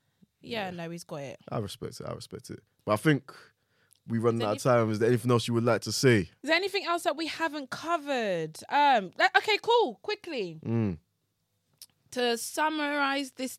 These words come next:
Speaker 1: down, is the r-, r-, institution at fault or is the tabloids at fault?
Speaker 2: S-, definitely both. I think the institution's job, well,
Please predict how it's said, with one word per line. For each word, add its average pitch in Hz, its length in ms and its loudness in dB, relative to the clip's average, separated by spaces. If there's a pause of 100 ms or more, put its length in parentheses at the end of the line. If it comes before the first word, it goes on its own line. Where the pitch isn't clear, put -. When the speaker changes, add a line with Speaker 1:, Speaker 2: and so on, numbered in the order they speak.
Speaker 1:
down, 180 500 0 (1040)
is 214 500 0 (800)
the 220 240 0
r-, 208 160 -8 (280)
r-, 208 140 -14 (100)
institution 320 1040 -4
at 311 180 -6
fault 339 480 -4 (120)
or 214 160 -6
is 208 80 -6
the 190 120 -12
tabloids 180 680 -6
at - 140 -14
fault? 151 340 -12 (600)
Speaker 2:
S-, - 300 -20 (180)
definitely 104 340 -2
both. 104 500 -4
I - 60 -12
think 110 240 -4 (180)
the - 200 -6
institution's 104 840 -4 (720)
job, 104 320 4 (320)
well, 98 280 2